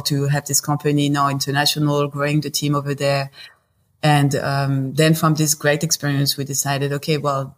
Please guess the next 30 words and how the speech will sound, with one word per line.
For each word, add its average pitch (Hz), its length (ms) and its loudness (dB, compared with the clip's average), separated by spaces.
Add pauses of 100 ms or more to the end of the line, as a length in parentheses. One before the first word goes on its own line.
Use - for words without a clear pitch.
since 147 300 -2
this 147 160 0
is 170 160 0
working, 143 560 -4
it, - 220 -6 (300)
and 151 180 4
we 156 160 6
already 156 320 4
did 165 320 2
once, 151 540 2
uh, 139 120 -2
because 139 300 -4
it's 147 120 0
not 151 180 2
so - 120 0
simple, 143 480 0
I 151 100 -2
have 139 180 -6
to 139 100 -8
say, 160 320 -2 (360)
then 160 200 6
what's 147 240 4
not, 147 220 0
why 147 140 0
not 143 260 -2
doing 143 180 -2
it 143 160 -2
as 143 160 0
well 143 160 2
for, 139 480 0